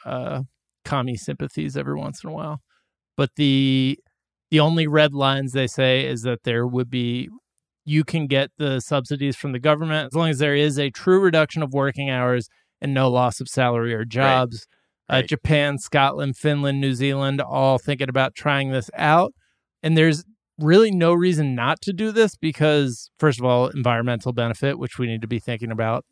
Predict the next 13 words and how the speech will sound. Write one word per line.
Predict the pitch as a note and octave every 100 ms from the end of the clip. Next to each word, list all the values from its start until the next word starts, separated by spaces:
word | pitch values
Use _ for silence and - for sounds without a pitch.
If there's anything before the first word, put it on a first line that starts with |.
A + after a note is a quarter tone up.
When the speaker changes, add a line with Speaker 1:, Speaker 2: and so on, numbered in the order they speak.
| _ _
Speaker 1:
like, | - F2
Speaker 2:
Communist. | E2+ B2
Speaker 1:
more | C3+
and | B2+ C3
more | B2+ A#2+ B2
starting | - C3 B2
twenty | A#2 - A#2+
years | B2 C#3+ D#3
ago. | E3+ E3 - _
Speaker 2:
Communist. | E2+ E2+ E2+
Speaker 1:
Uh, | C#3+ C3+ - _
and, | - D#3 D3+ C#3+ C#3 C3+ - - - -
<laughs> | F#3+ - F#3 D#3+